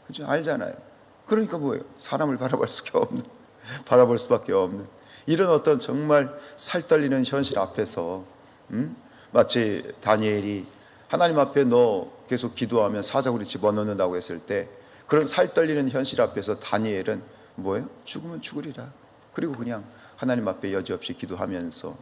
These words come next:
결국은 사자굴까지 들어갔잖아요. 음? 사자, 당장 사자굴에 들어가서 이제 뼈도 못 추릴 상황이었지만 그때까지도 다윗은 저는 두려움 없이 담대했죠. 결국은 우리가 하나님을 의지한다라고 하는 거는 내가 지금 하나님을 의지하고 있느냐라고 하는 것은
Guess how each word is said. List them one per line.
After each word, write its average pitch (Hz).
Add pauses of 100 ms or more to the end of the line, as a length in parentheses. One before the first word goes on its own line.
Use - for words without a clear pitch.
결국은 131
사자굴까지 123
들어갔잖아요. 107 (460)
음? 117 (280)
사자, 110 (220)
당장 127
사자굴에 120
들어가서 101
이제 90 (420)
뼈도 147
못 107
추릴 117
상황이었지만 104
그때까지도 127
다윗은 95 (360)
저는 101
두려움 104
없이 85
담대했죠. 104
결국은 160 (500)
우리가 175
하나님을 202
의지한다라고 147
하는 95
거는 90 (160)
내가 147
지금 165
하나님을 147
의지하고 156
있느냐라고 113
하는 92
것은 92